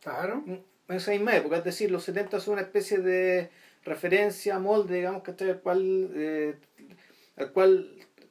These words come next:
Speaker 2: puta, la juventud de esa época, de hace diez años, de cuando se filmó esta película, aparentemente quería parecerse, ¿cachai? Hay un
Speaker 1: Claro.
Speaker 2: revival ahí, ¿cachai? Que esa, esta cuestión servía un poco como modelo.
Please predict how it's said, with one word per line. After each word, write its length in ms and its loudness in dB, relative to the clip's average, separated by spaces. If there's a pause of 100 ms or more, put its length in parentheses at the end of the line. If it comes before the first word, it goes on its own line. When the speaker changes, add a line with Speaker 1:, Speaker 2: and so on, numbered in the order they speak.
Speaker 2:
puta, 540 -4
la 200 -6
juventud 480 0
de 100 8
esa 240 2
época, 240 2
de 80 0
hace 180 -2
diez 180 -2
años, 260 2
de 80 -4
cuando 200 -6
se 120 -10
filmó 220 -10
esta 140 -6
película, 380 2
aparentemente 560 -2
quería 180 -2
parecerse, 580 -2
¿cachai? 320 -12
Hay 120 0
un 120 2
Speaker 1:
Claro. 120 4
Speaker 2:
revival 340 4
ahí, 120 -6
¿cachai? 260 -6
Que 80 -2
esa, 380 -6
esta 260 -12
cuestión 200 -8
servía 240 -4
un 120 -10
poco 220 -2
como 180 0
modelo. 300 0